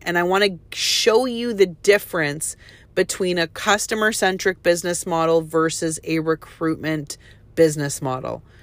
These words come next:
Our team in two thousand and twenty-one had eleven thousand six hundred and something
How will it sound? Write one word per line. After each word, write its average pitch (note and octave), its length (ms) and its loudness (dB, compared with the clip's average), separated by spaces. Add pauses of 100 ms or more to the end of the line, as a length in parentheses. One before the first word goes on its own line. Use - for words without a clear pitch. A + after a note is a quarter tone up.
(1200)
Our C4 280 6
team A3+ 520 -2
in F#3+ 200 -4
two A#3 200 -4
thousand A3+ 400 2
and A#3+ 120 -2
twenty-one F#3+ 840 -2 (720)
had F#3 500 2 (400)
eleven G#3+ 840 4
thousand F#3 960 0
six - 480 0
hundred F#3+ 760 2 (320)
and F3 240 -4
something E3 640 -2